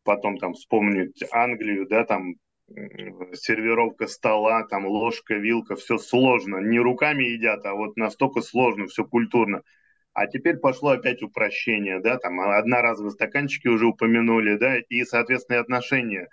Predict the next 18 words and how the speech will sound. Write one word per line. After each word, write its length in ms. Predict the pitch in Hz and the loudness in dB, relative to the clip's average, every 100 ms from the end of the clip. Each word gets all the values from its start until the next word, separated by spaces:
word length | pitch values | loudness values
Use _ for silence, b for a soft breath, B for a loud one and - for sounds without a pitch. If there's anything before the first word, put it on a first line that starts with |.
| B B - | B B -2
То 80 | 139 | 0
есть, 200 | 139 - | 0 -6
э, 40 | - 120 113 | -6 0 2
в 240 | 107 101 104 | 2 0 0
моём 340 | 131 170 160 | 0 0 -4
понимании, 500 | 139 123 123 113 117 | -2 0 0 0 0
это 100 | 127 | 0
такой 300 | 139 143 139 | -2 0 0
период 360 | 143 139 135 131 | 2 2 2 2
времени, 400 | 143 165 147 110 | 0 0 -2 -2
который 840 | 110 107 131 127 120 120 113 110 - | -4 0 0 2 2 0 0 -4 -4
тоже 580 | 139 139 131 117 107 104 | -4 -2 0 2 0 0
закончится, 600 | 110 - 143 147 - 120 | -2 -4 -8 -8 -2 0
и 40 | 104 | 2
опять 280 | 127 127 | 0 -4
начнётся 520 | 135 113 113 120 - - | -4 -6 -2 -4 -4 -4
какое-нибудь 420 | 131 123 123 - | 0 2 2 2
усложнение. 840 | 113 - 120 101 120 113 95 85 | 0 2 0 0 0 -2 -4 -14